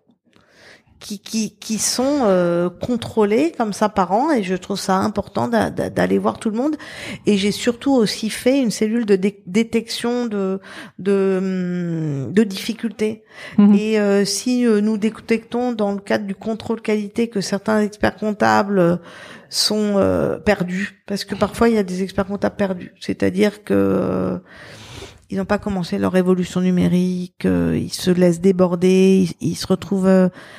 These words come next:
Speaker 1: avec des conflits, euh, chez les, euh, d-, euh, chez certains clients, euh, voilà, certains experts comptables per-, perdent pied.
Speaker 2: Mhm.
Speaker 1: Et souvent, quand l'expert comptable perd pied,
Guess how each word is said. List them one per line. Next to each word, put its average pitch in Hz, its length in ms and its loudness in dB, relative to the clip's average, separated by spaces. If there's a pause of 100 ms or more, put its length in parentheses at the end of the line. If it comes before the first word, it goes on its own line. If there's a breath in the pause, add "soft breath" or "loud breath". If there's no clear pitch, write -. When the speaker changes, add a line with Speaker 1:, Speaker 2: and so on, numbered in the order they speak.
(160 loud breath)
Speaker 1:
avec 180 200 -2
des 185 120 0
conflits, 196 720 -2
euh, 170 560 -2 (1040)
chez - 240 0
les, 165 320 2
euh, 147 340 2
d-, 143 140 -8
euh, 101 240 -6
chez - 180 -2
certains 170 380 -4
clients, 190 1040 0
euh, 180 220 -2 (480 loud breath)
voilà, 160 200 0
certains 220 300 -2
experts 220 280 -4
comptables 208 300 -2
per-, 208 240 -2 (120)
perdent 202 320 2
pied. - 380 -6 (120)
Speaker 2:
Mhm. 202 140 6
Speaker 1:
Et 196 40 6
souvent, 208 320 -2
quand 208 140 -4
l'expert 202 360 -4
comptable 202 380 -4
perd 190 220 -2
pied, 240 260 -2